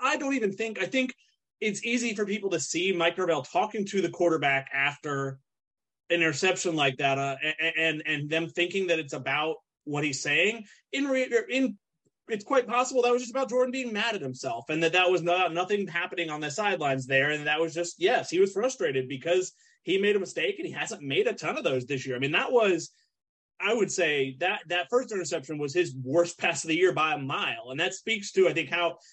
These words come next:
how good he's been, how well he's, he's taken care of the ball. His first interception wasn't really his fault at all. But, uh,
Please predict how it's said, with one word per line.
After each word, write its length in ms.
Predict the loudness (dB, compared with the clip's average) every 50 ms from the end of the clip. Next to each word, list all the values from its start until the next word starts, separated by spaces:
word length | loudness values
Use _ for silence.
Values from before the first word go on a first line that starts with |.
| _ _
how 140 | 0 0 0
good 260 | 2 2 2 4 4
he's 180 | 2 0 -2
been, 240 | -2 -2 -2 -2 0
how 160 | -2 -4 -4
well 180 | -2 -4 -4 -2
he's, 340 | 0 0 0 0 -2 -6 -10 _ _ _ _ _
he's 200 | -2 0 0 0
taken 260 | 0 0 0 0 0
care 180 | 2 2 2 2
of 60 | 2
the 60 | 0
ball. 240 | 2 4 4 4 4
His 120 | 0 0
first 260 | 0 0 0 0 0 -2
interception 420 | -4 -4 -4 -6 -6 -4 -4 -2
wasn't 180 | -2 0 0 0
really 180 | 2 2 2
his 120 | 2 2 2
fault 260 | -2 -2 -2 -2 -2
at 80 | 0
all. 360 | 4 4 6 6 6 6 4 2
But, 160 | 2 2 4
uh, 220 | 4 4 4 2